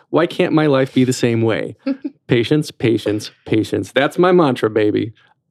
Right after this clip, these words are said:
Speaker 1: End quote. <laughs> Let's discuss that.
Speaker 2: Yeah.
Speaker 1: <laughs>
Speaker 2: Um, I mean,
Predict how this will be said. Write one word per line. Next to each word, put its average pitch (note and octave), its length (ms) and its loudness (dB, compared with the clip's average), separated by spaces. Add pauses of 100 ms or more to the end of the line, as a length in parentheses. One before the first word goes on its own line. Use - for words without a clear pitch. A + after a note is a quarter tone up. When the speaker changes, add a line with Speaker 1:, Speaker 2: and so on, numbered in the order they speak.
(160)
Speaker 1:
End C3 180 2
quote. - 320 -4
<laughs> B3 1000 0
Let's A#3 160 0
discuss F3+ 320 2
that. - 320 -4
Speaker 2:
Yeah. A#3 640 2 (360)
Speaker 1:
<laughs> - 380 -18
Speaker 2:
Um, G#3+ 520 -2 (1400)
I C#4 140 2
mean, D#4 400 4